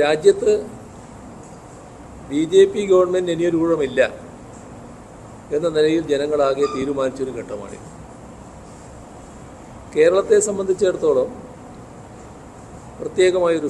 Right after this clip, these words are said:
സാഹചര്യമുണ്ട്. അത് നമ്മുടെ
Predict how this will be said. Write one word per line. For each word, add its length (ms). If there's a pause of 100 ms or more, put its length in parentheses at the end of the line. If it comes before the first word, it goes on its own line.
സാഹചര്യമുണ്ട്. 600 (1700)
അത് 160 (2250)
നമ്മുടെ 240